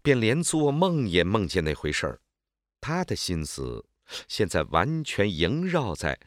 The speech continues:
给冠晓荷运动官儿上，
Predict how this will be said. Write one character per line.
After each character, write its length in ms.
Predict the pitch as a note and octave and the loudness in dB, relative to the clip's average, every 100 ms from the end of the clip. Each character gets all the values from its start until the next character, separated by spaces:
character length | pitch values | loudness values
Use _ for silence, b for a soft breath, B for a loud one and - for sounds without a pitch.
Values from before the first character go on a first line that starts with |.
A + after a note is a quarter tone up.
| B B - | B B -4
给 180 | D#2+ C#2+ | -2 -2
冠 300 | - A#2 F2 | 2 2 2
晓 280 | D2+ E2 C#2+ | -2 0 0
荷 380 | C2 - E2 - | -2 -2 0 0
运 220 | B2+ G2+ D#2+ | 0 0 0
动 200 | D#2 C#2+ | -2 -2
官 200 | B2+ D3 | -2 0
儿 120 | C3+ | -2
上， 200 | - | -4